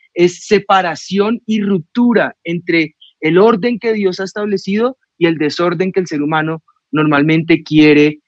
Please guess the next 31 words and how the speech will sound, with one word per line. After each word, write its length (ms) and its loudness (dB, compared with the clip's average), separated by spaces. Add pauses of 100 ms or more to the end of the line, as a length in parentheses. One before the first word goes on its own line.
(200)
anteponer 800 2
a 100 0
la 120 2
verdad 360 -4
de 160 -6
Dios, 300 -4
¿no? 180 0 (300)
Pero 340 4
en 160 2
esa, 340 2 (280)
en 160 2
esa 320 2
variedad 840 -2 (400)
en 100 -8
sus 280 -14
hijos, 420 -4 (180)
en 140 -6
ese 240 0
folclore 760 0 (340)
que 100 -2
hay 180 -2
en 140 -6
los 180 -8
hijos, 420 -4
en 140 -6
ese, 380 -4 (220)
en 120 -2
ese 260 0
deleite 680 2
de, 280 4
de 300 0